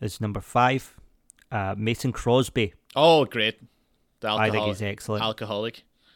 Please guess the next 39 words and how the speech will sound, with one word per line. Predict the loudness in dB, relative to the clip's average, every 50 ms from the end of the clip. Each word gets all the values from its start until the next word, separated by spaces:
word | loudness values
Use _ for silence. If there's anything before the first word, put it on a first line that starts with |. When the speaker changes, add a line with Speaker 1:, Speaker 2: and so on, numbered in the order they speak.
| _ _ _ _ _
Speaker 1:
Is | 0 4 6
he? | 8 6 6 4 2 _ _ _ _
Speaker 2:
Big, | -2 -2 -2 -2
him | -4 -4 -2 0
Speaker 1:
I | 0
Speaker 2:
and, | 0
Speaker 1:
like | 0 0 0
him | 2 2
Speaker 2:
him, | 2
Speaker 1:
even | 2 0 0 0
more. | 0 0 0 0
Speaker 2:
him | -2 -2 -2 -2
and | -2 0
Darren | 0 0 0 0 -2
Waller | -2 -2 -2 -2 -2 -4 -6 -8 -10 _
were | -16 -10
big | -8 -6 -8 -6 -8
time | -8 -8 -6 -4
alcoholics. | -6 -6 -6 -8 -8 -8 -8 -8 -8 -10 -10 -14 -16 -18 _ _
They | -8 -8
had | -6 -6
a | -6 -6
big, | -8 -6 -6
like, | -6 -2
Speaker 1:
Were | 0 2 4
Speaker 2:
comeback. | 4 6 6 4 4 4
Speaker 1:
they? | 2 0 0
Speaker 2:
Yeah, | 0 -2 -2 -2 -2 -2
yeah, | -2 -4 -4
big | -4 -6 -8 -8 -8
comeback | -10 -12 -10 -8 -8 -8 -8 -8
stories, | -10 -12 -12 -10 -10 -12 -14 -16 -16
you | -14
know. | -14 -16 -16 _ _ -20 -16 -14 -10 -6
Speaker 1:
Oh. | -4 -2 -2 -2 -4 -6 -8 -12 -14 _ _ _ _
Speaker 2:
Yeah, | -12 -10 -10 -10 -12 -14 -18 _
so, | -20 -20 -16 -14 -14 -14 -14 -16 _ -18
you | -18 -16
know. | -16 -16 -18